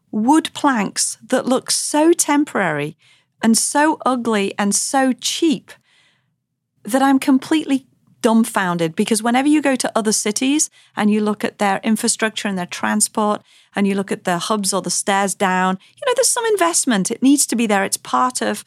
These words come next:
sort of the flex of the city, right? They're proud. And ours, literally, anybody <laughs> who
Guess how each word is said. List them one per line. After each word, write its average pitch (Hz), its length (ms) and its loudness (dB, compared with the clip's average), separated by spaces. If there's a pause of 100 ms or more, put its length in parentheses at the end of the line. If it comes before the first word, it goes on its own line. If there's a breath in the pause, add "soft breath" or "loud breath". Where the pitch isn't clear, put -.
(220 soft breath)
sort - 160 -4
of 294 60 -2
the 240 120 0
flex 240 300 -2
of 247 60 -6
the 277 80 -2
city, - 340 -4
right? - 180 -4
They're 214 120 2
proud. 220 440 -2 (320 loud breath)
And 247 200 2
ours, 294 240 2
literally, 339 640 0
anybody 294 400 2
<laughs> - 0 -
who 262 100 -2